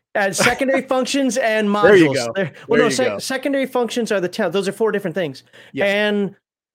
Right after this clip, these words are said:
Speaker 1: I guess com-, I feel, where does combat come in? 'Cause there's no way I'm doing combat in the same. Maybe there's four weeks for Mechatron.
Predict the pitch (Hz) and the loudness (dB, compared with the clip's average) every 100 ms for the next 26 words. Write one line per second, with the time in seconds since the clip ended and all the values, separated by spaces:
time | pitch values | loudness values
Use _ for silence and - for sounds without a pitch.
0 | _ _ - 156 226 - 208 214 - 269 | _ _ -8 -4 -2 -2 -4 -2 -2 -4
1 | 311 208 254 311 - - 233 247 160 175 | -4 -2 -4 -6 -8 -4 -2 -2 -4 -4
2 | 151 131 147 165 160 196 240 240 202 180 | -4 -4 -4 -2 -2 0 2 2 0 -2
3 | 170 185 185 180 165 156 - 170 170 165 | -4 -4 -2 -2 -2 -4 -4 -2 0 -2
4 | 151 _ _ _ _ _ _ _ _ _ | -6 _ _ _ _ _ _ _ _ _
5 | _ _ 185 214 302 - 220 254 220 247 | _ _ -4 -2 -4 -2 0 2 0 -2
6 | - 170 143 139 131 139 139 120 | -4 -4 -2 -2 -4 -4 -4 -6